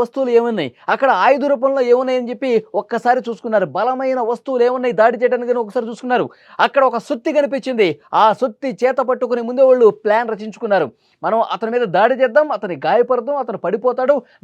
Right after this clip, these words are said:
వెంటనే మనం ఇక్కడి నుంచి ఎస్కేప్ అయిపోదాం అని చెప్పి ముందే ప్లాన్ రెడీ చేసుకున్నారు.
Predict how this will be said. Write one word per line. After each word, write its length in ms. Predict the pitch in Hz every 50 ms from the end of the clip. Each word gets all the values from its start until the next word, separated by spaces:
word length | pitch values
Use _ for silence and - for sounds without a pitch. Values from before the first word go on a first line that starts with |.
| 160
వెంటనే 260 | 240 254 240 285 277 269 269
మనం 100 | 262 262 247
ఇక్కడి 180 | 240 247 247 254
నుంచి 160 | 226 247 240 233
ఎస్కేప్ 280 | 240 - 247 233 214 226
అయిపోదాం 280 | 226 185 220 214 220 214 214
అని 100 | 185 196
చెప్పి 220 | 185 - 208 185 151 131 - _ _ _ 127 156
ముందే 220 | 185 202 226 220 208 - - _
ప్లాన్ 360 | 175 160 175 202 247 277 277 254
రెడీ 160 | 262 240 240 220
చేసుకున్నారు. 460 | 214 - - - 208 214 196 185 180